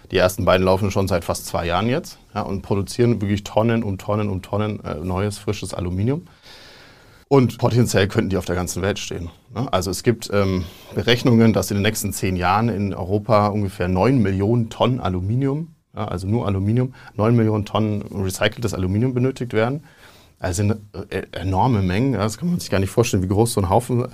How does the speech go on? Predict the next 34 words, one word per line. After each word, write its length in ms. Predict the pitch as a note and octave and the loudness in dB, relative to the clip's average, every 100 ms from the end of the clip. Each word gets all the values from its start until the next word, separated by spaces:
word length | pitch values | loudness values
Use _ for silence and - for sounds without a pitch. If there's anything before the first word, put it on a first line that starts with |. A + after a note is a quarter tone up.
| A2 | -4
<laughs> 60 | - | -4
sein 380 | - - B2 | -10 -2 0
würde, 260 | G#2+ A#2+ C#3+ - | 2 0 -2 -2
ja. 160 | G2+ A#2 - - - - | -2 -2 -6 -18 -18 -16
Also 200 | - G2 | -4 0
das 120 | G#2 F#2 | 0 2
heißt, 160 | A2 | 2
man 120 | A2 | 2
könnte 200 | G2+ A2+ | 2 0
das 120 | G#2 G#2 | 2 0
natürlich 240 | G2 G2 | 0 -2
in 60 | G2 | 2
Europa 280 | G#2+ A#2+ | 2 4
einsetzen, 440 | G2+ G#2+ G#2+ G#2 G2+ | 4 4 2 0 -2
man 140 | F#2+ | -2
könnte 240 | G2+ B2+ G#2+ | -2 -2 -2
das 160 | G#2 | -2
aber 120 | F2 | -2
natürlich 420 | G2+ F#2 A#2 A2+ - | -2 0 0 -2 -6
auf 80 | |
der 100 | - | 0
ganzen 300 | G2 A2+ A2 | 2 2 2
Welt, 180 | G2 A#2 | 4 4
wird 160 | G#2+ - | 2 0
Aluminium, 460 | G2+ G2+ A#2+ A2+ | 2 4 4 2
wird 120 | G2+ F#2 | 0 -2
Stahl, 420 | - F#2 G#2+ A2+ - - - | 2 4 6 2 -4 -20 -20
äh, 300 | - G2 G2+ | 0 4 6
werden 160 | G2 G2+ | 6 2
andere 480 | F#2+ C3 A2+ A2+ G#2+ | 2 2 4 4 2
metallische 500 | G2+ G2+ A2 A#2 - | 0 0 0 0 -2
Werkstoffe 360 | G2+ - G2+ | -2 0 -2
gebraucht, 520 | G2+ G2 F2+ G2 A#2 - | -2 -4 0 0 0 -4
also 220 | F#2 | -4